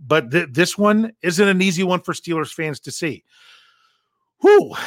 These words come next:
yeah, but it doesn't mean that it's not a good one and it's not important. All right, weather. Yeah, it doesn't matter. <laughs> It doesn't matter because the Steelers are playing in a dome.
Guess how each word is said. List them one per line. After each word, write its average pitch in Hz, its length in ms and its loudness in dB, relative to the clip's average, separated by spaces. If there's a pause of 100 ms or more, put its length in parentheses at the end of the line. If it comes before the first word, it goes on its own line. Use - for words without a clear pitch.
yeah, - 220 4
but 196 240 2
it 180 100 -4
doesn't 240 320 0
mean 220 440 0
that 170 180 -4
it's 160 140 -8
not 185 180 0
a 208 40 -4
good 170 180 -2
one 160 260 -6
and 156 120 -2
it's - 140 -8
not 143 160 -2
important. 170 540 -4 (340)
All 180 80 0
right, 202 160 0 (320)
weather. 180 540 2 (400)
Yeah, 156 160 -2
it - 20 0
doesn't 139 240 -4
matter. 117 220 -16 (120)
<laughs> 131 60 -8 (500)
It 185 160 -2
doesn't 208 220 2
matter 185 240 0
because 156 280 -6
the 135 60 -16
Steelers 143 260 -6
are 123 60 -10
playing 127 260 -8
in 110 120 -16
a 107 60 -16
dome. 104 300 -20